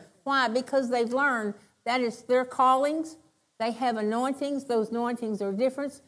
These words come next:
And they have made, uh, developed a relationship with the Holy Spirit. And as a result,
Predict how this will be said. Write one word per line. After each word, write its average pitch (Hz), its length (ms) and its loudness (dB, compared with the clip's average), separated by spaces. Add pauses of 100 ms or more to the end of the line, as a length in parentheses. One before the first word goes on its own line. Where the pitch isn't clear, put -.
(280)
And 214 200 -2
they 240 160 2
have 233 160 0
made, 226 360 0
uh, 196 240 -2
developed 208 600 -2
a 226 60 -4
relationship 220 800 -2
with 208 120 -8
the 208 100 -6
Holy 240 300 0
Spirit. 269 420 -4
And 208 140 -6
as 233 240 -4
a 220 60 -6
result, 262 500 -2